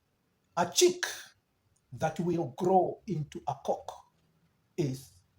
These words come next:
spotted the very day it hatches."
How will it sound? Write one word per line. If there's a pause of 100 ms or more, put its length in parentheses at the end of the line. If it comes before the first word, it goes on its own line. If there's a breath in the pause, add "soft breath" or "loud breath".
(100)
spotted (480)
the
very
day (520)
it
hatches."